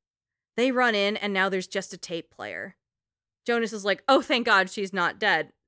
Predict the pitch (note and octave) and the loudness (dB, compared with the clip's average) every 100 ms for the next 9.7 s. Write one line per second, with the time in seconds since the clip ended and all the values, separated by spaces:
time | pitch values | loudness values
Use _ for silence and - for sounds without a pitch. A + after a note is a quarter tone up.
0 | _ _ _ A3 D4 F#4 G#4 F4 D#4 C#4+ | _ _ _ -2 -2 0 -2 -2 2 2
1 | C#4+ A3+ B3 G#4+ E4+ D4+ E4+ C4+ B3+ - | 2 0 -2 -2 -2 -2 -2 -4 -6 -4
2 | D4 D4+ C#4+ D4+ C4+ D#3 - _ _ _ | -8 -6 -6 -2 -2 -2 -8 _ _ _
3 | _ _ _ G3 G#3+ A#3 - A#3 A#3 A#3 | _ _ _ 0 0 -2 -6 0 0 -2
4 | - A3+ A#3 _ C4 C#4 C#4+ G3 F#3 - | -4 -4 -4 _ -2 -2 -2 -6 -10 -2
5 | G#3 A3 - G#3+ G3+ - - F#3 G#3 F#3+ | -2 -2 -6 -4 -4 -6 -6 -2 -2 -4
6 | F#3+ F3 C#3+ - _ _ _ _ _ _ | -6 -6 -10 -12 _ _ _ _ _ _
7 | G#3 A#3 - D4 - G#3 G#3 G#3 E3+ - | -4 -4 -4 -8 -4 -2 -2 -2 -4 -6
8 | - G#3 G#3+ A#3+ - G#3 F#3+ F#3 F#3+ F3+ | -6 -2 -2 -4 -4 -4 -2 -2 -2 -2
9 | E3+ - E3+ D#3+ F3 F#3 D#3+ | -4 -6 -6 -4 -4 -2 -4